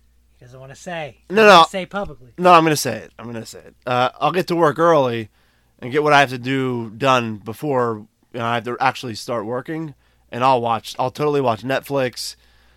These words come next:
Speaker 2: When I was really bored, I would listen to Clubhouse Happy Hour, but that was, like, a couple, <laughs> that was a couple times.
Speaker 1: <laughs>
Speaker 2: I'm just kidding. But no, I, uh, I, I would, I watch anything at work for a good hour. So,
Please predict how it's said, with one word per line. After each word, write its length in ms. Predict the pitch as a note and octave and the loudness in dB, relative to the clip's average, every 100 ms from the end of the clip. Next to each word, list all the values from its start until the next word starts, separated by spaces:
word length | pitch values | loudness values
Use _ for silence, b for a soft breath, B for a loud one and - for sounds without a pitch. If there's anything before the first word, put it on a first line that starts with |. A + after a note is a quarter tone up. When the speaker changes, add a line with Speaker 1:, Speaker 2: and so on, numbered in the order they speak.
| _ | _
Speaker 2:
When 160 | - C#3 | -4 2
I 80 | C#3+ | 2
was 180 | C3 G#2+ | 2 -4
really 580 | A2 C3+ F3 F3+ D#3+ C#3+ | -6 2 4 6 4 2
bored, 340 | B2+ B2+ B2 | 0 2 2
I 80 | A#2+ | 2
would 60 | |
listen 220 | B2+ A#2+ B2 | 0 -6 -8
to 40 | |
Clubhouse 400 | A2+ B2 A#2 A2+ | -6 -4 -4 -4
Happy 320 | B2 A#2+ G#2 | -2 -2 -2
Hour, 140 | A2 G#2 | -6 -4
but 80 | G#2+ | -2
that 120 | B2+ | -2
was, 120 | A#2+ | 0
like, 160 | A#2 G#2+ | -6 -6
a 60 | |
couple, 260 | G#2+ B2+ G#2+ - | -8 -8 -8 -10
<laughs> 60 | C3+ | -8
that 60 | |
was 140 | B2+ A2+ | -6 -8
a 20 | |
couple 300 | - A#2+ A2 | -10 -10 -10
times. 360 | - A#2 G2+ - G#3+ | -12 -12 -14 -16 -18
Speaker 1:
<laughs> 180 | B3+ A3+ | -16 -8
Speaker 2:
I'm 140 | B2+ B2 | -6 -4
just 120 | A2+ | -4
kidding. 240 | A2+ G2 - B | -6 -6 -10 B
But 120 | - D#3 | -4 2
no, 140 | D3+ | 6
I, 260 | C#3+ D3 D#3 | 6 6 6
uh, 280 | C#3+ C3 - | 6 4 2
I, 160 | B2+ B2 | -4 -2
I 20 | |
would, 200 | D3+ F3+ A#2+ | -2 -2 -4
I 120 | - E3 | 0 2
watch 640 | C3+ C3+ C#3 - - - _ _ | 4 2 0 -8 -10 -14 _ _
anything 380 | B2+ C3 A2+ C3+ _ _ | -4 -4 -6 -12 _ _
at 160 | A2+ A2 | -8 -6
work 180 | A#2 | -8
for 120 | - B2 | -8 -10
a 40 | |
good 160 | A2+ G#2+ | -8 -6
hour. 400 | G#2+ G#2+ F2+ _ | -8 -10 -14 _
So, 380 | _ G2+ G2+ A2+ | _ -18 -18 -20